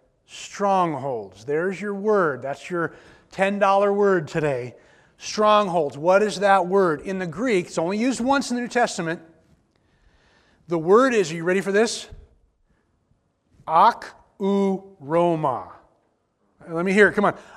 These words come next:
Akuroma. Come on, you can do better than that. Akuroma. You're welcome. Now you have this great nerd word that you can share with your family and friends and wow them with your Greek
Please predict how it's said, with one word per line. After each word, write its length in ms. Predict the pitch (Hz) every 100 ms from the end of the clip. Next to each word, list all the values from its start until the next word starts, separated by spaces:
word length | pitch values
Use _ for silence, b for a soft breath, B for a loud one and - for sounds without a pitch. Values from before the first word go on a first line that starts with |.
| B -
Akuroma. 2000 | 175 208 254 - - - - 202 202 202 208 202 151 156 175 175 160 139 120 -
Come 100 | 226
on, 60 | 247
you 80 |
can 80 | 247
do 80 | 180
better 160 | 165 156
than 100 | 151
that. 300 | 139 135 B B B B -
Akuroma. 2000 | 185 214 226 233 - - - 196 202 208 202 185 - - 156 180 190 180 156 120 - 139
You're 180 | 151 156
welcome. 460 | 170 180 170 131
Now 100 | 131
you 140 | 156 170
have 200 | 180 165
this 140 | 160
great 320 | - 165 190
nerd 280 | 170 190 196
word 400 | 180 165 156 147 b b b b b
that 180 | 139 175
you 60 |
can 120 | 170 160
share 540 | - 190 185 180 175
with 260 | 165 147 160
your 80 |
family 400 | 143 165 165 170
and 100 | 165
friends 360 | - 151 151 143
and 100 | 147
wow 260 | 147 151 147
them 220 | 147 147
with 160 | 139
your 100 | 151
Greek 460 | 143 160 156 147